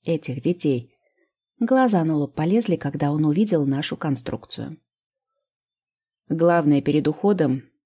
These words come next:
"Всё верните по местам". Придя в себя, Сергей махнул рукой на наше баловство и шёпотом добавил:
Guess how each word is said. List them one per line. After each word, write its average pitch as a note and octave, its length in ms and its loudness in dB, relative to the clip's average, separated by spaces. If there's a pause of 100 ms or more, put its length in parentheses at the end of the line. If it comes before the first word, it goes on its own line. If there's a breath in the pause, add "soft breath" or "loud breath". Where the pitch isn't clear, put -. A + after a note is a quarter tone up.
(200)
"Всё - 240 -2
верните D#3 400 2
по E3+ 80 -2
местам". C3 540 -2 (160)
Придя C3+ 360 -4
в A#2+ 60 -14
себя, D#3+ 460 -4 (160)
Сергей G3+ 400 -4
махнул D3 420 0
рукой G#3 360 -2 (120)
на D#3 160 0
наше D3+ 300 -2
баловство D3+ 720 -6 (360)
и D#4 160 0
шёпотом D#3+ 460 -4
добавил: C3 500 -2